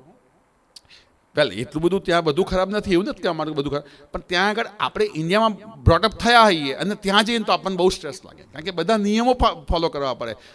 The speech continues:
અહીંયા તમે ડ્રાઇવિંગ કરો એટલે વાંધો નહીં, તમે હોર્ને મારી શકો, રાઇટમાંથી ટ્રેક, ઓવરટેક બી કરી શકો, ઊભી રાખી શકો, સાઈડમાં પાર્કે કરી શકો, ત્યાં કશું જ થાય નહીં. અહીંયા તમે ગમે તે જો બોલી પણ શકો,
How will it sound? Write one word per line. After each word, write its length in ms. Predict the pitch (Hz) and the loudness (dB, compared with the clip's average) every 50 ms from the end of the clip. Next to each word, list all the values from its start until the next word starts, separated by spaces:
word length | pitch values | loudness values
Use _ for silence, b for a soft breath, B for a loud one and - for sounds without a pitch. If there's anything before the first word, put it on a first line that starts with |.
| B B | B B
અહીંયા 180 | 175 202 226 | -4 -4 -4
તમે 180 | 208 233 220 196 | -4 -4 -2 0
ડ્રાઇવિંગ 320 | 196 190 196 220 226 214 | 0 2 2 0 -2 -2
કરો 220 | 254 240 220 175 170 | -2 0 0 0 0
એટલે 120 | 185 208 | -2 0
વાંધો 220 | 202 208 220 233 | 0 0 0 0
નહીં, 140 | 226 220 220 | -2 -2 -2
તમે 100 | 202 160 | -2 2
હોર્ને 240 | 160 175 190 208 202 | 4 4 4 4 4
મારી 260 | 190 185 190 196 190 | 2 2 0 0 -2
શકો, 360 | 156 185 170 185 180 175 - B B B B B | -4 -4 -4 -2 -2 -2 -2 B B B B B
રાઇટમાંથી 420 | - 170 175 185 185 190 190 185 185 | -2 -2 -2 -2 -2 -2 -2 -2 0
ટ્રેક, 280 | 185 - 185 190 190 | 0 0 0 0 2
ઓવરટેક 400 | 165 165 175 196 190 190 185 170 | 2 2 4 4 2 2 -2 -6
બી 120 | 175 196 180 | -6 -6 -6
કરી 180 | 190 180 180 | -4 -4 -4
શકો, 440 | - 165 170 147 165 165 170 160 - B B B B | -4 -6 -6 -4 -2 -2 -2 -2 -4 B B B B
ઊભી 260 | B 170 180 220 220 202 | B 2 4 6 6 6
રાખી 260 | 202 190 - 185 190 | 4 2 0 -4 -8
શકો, 280 | 156 180 156 175 180 | -8 -8 -8 -6 -6
સાઈડમાં 340 | 170 185 170 170 185 185 175 | -6 -6 -6 -6 -6 -8 -6
પાર્કે 280 | - 170 175 175 175 202 | -4 -4 -4 -2 -4 -6
કરી 180 | 190 190 180 | -4 -6 -6
શકો, 180 | 151 180 170 175 | -6 -6 -8 -8
ત્યાં 240 | 180 185 175 170 - | -8 -10 -10 -10 -8
કશું 380 | - 185 170 - - - 233 | -8 -6 -6 -6 -4 -6 -6
જ 40 | 233 - - | -6 -6 -6
થાય 200 | 185 175 180 196 | -6 -4 -4 -6
નહીં. 180 | 196 185 135 - - _ - - - _ _ _ _ _ _ _ - _ _ _ _ _ _ _ _ _ _ - | -8 -10 -12 -14 -18 _ -20 -20 -20 _ _ _ _ _ _ _ -20 _ _ _ _ _ _ _ _ _ _ -10
અહીંયા 160 | 156 175 180 | -8 -8 -6
તમે 220 | 175 - 185 190 | -6 -6 -6 -6
ગમે 220 | 180 180 180 185 190 | -6 -6 -6 -6 -6
તે 120 | 180 185 | -6 -6
જો 200 | 180 180 185 185 | -6 -4 -6 -6
બોલી 320 | 175 165 165 175 185 196 196 | -6 -4 -2 -2 0 -2 -2
પણ 140 | 214 202 | -4 -6
શકો, 420 | 185 180 180 170 180 175 175 160 | -6 -8 -8 -8 -6 -6 -6 -6